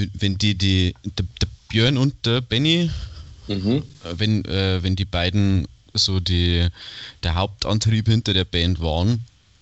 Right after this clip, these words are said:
Speaker 1: also das für mich so an, als wären die auch wirklich, äh, sehr stark in die produzierende Schiene gegangen und haben sie halt auch sehr viel ausprobiert. Aber halt trotzdem immer noch geschaut, dass, äh,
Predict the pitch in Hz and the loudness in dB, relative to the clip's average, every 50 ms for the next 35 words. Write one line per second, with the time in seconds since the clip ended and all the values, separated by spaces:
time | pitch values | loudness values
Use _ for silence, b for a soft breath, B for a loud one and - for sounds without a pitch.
0 | _ _ - - - - 110 110 98 92 101 107 - - 104 98 107 110 101 101 | _ _ -20 -8 -6 -2 0 0 0 2 2 0 0 0 2 2 2 2 2 2
1 | 80 90 95 - - 92 - - - 90 92 - 107 98 87 92 92 90 90 90 | 0 0 0 0 0 -2 -2 -2 -2 -4 -4 -2 -4 -4 -2 0 0 0 2 2
2 | 92 90 90 - - - - 85 85 85 85 98 104 101 - 104 101 101 - - | 2 0 0 -2 -4 -4 -4 -2 -2 0 -2 -2 -4 -2 -2 -2 0 0 0 0
3 | - - - - - - 90 87 85 85 82 82 87 - - - B B B B | 0 -2 -4 -4 -4 -2 0 0 2 2 2 0 0 -2 -4 -10 B B B B
4 | B B B B - - - - - - 95 95 101 - - - - 87 90 95 | B B B B -6 -2 0 0 2 2 2 2 2 2 0 0 0 0 0 0
5 | 95 - - 98 92 92 - - - 95 85 85 - - - 92 98 127 127 127 | -2 0 0 2 2 2 2 2 0 0 0 0 0 0 2 2 2 2 2 4
6 | 127 - - - 110 117 147 156 131 - 107 101 117 131 139 135 131 110 110 107 | 2 2 2 2 2 2 2 2 0 0 2 2 4 4 4 4 4 4 4 4
7 | 98 107 107 117 113 117 107 95 110 107 98 90 92 - - 101 95 92 - - | 2 2 2 2 2 2 2 2 2 2 2 2 2 2 2 2 0 0 0 0
8 | 101 95 65 76 95 - - - - 101 - - 87 80 78 76 - - - B | 0 0 0 0 0 0 0 -2 -4 -4 -2 0 0 0 0 0 -2 -2 -4 B
9 | B B B B B B B - 95 92 95 98 92 - - - 107 - - - | B B B B B B B 0 2 4 4 4 4 2 -2 -4 -2 -2 0 2
10 | - 107 101 101 101 117 120 107 101 98 - - 98 87 90 98 107 104 - 110 | 2 4 4 4 4 4 4 4 2 2 2 0 2 2 2 0 -2 -2 -2 -2
11 | 101 101 - - - - - - - - - - - - 92 90 90 90 | 0 2 2 2 4 4 4 2 2 2 0 -2 -2 0 0 2 2 0